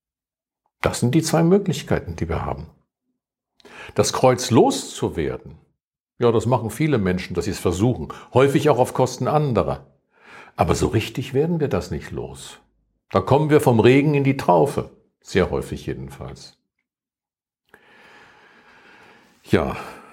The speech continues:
aber jetzt kommt hier etwas Entscheidendes, nämlich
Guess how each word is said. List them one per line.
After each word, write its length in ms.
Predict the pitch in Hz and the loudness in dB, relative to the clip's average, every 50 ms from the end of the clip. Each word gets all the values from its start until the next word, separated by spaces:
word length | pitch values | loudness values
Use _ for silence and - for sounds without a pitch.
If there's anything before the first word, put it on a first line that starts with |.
| - - - - - | -20 -20 -20 -10 -8
aber 180 | 110 - 82 82 | -2 0 2 4
jetzt 380 | - 117 147 147 - - - | 4 4 4 2 -2 -4 -2
kommt 300 | - - 107 113 107 - | 2 2 2 2 2 -2
hier 520 | - - - 107 101 104 110 131 151 151 151 - - - - - - - - - | -6 -2 2 4 6 6 6 6 6 4 2 -2 -8 -14 -16 -18 -18 -18 -10 -8
etwas 420 | 110 104 - - 110 104 104 - | -8 -8 -2 0 0 0 0 0
Entscheidendes, 1080 | - 117 110 - - - 104 87 92 85 73 73 69 - - - - - - - - - - - | 0 2 2 2 2 2 2 4 4 2 2 0 -2 -2 -2 -2 -4 -6 -6 -8 -8 -12 -10 -6
nämlich 760 | 87 87 82 82 85 80 73 80 80 78 - - - - | -2 0 2 2 2 2 0 -2 -2 -4 -6 -10 -14 -16